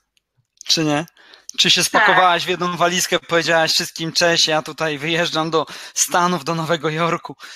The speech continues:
Speaker 1: i tyle?
Speaker 2: Ja zabrałam ze sobą dwie duże walizki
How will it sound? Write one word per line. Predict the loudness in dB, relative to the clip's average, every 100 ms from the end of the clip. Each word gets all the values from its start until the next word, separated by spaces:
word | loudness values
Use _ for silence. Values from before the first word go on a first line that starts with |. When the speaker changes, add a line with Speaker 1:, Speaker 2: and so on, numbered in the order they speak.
| -18
Speaker 1:
i | -20
tyle? | -4 0 2 2 -4 _ _ _ _ _ _
Speaker 2:
Ja | 0 2 2
zabrałam | 2 2 2
ze | 0
sobą | -6 -6 -6 -6
dwie | -4 -4
duże | -2 -4 -2
walizki | -4 -6 -6 -8 -6